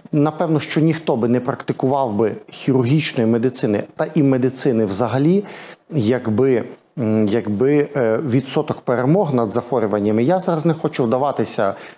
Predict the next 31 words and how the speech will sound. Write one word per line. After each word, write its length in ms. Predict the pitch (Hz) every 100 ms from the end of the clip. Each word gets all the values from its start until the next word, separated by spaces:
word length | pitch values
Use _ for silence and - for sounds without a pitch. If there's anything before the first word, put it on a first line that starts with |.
| _
лишень 420 | 110 123 - 135 107
в 40 |
нейрохірургію, 840 | 113 110 104 - 123 135 202 143 104
тому, 300 | 127 131 131
напевно, 380 | 113 139 120
що 180 | 113 127
наберуся 420 | 110 110 127 120
сміливості 540 | 123 - 151 147 - 123
і 40 |
скажу 300 | - 135 139
взагалі 360 | 117 127 156 120
за 120 | 110
весь 280 | 151 175 - - - -
медичний, 640 | 123 123 135 - 104 107 - -
хірургічний, 880 | - 147 143 180 180 - 110 104 120
нейрохірургічний 760 | 135 151 135 - 123 123 - 143
і 40 |
не 140 | 208 208
тільки, 420 | - 107 - - - - - - -
е, 160 | 104 104
лікарський 500 | 143 120 113 - 113
загал. 420 | 113 104 104 92
Тому 300 | - 143 160 156 - -
все 260 | - 175 170
ж 120 | -
таки 200 | - - -
пере-, 280 | 127 143 135 -
переважна 600 | 123 131 160 170 127 110
більшість, 720 | 107 127 - - 107 - - -
е, 280 | 113 104 104 - - _ -
двобоїв 840 | 107 104 131 127 139 113 101 87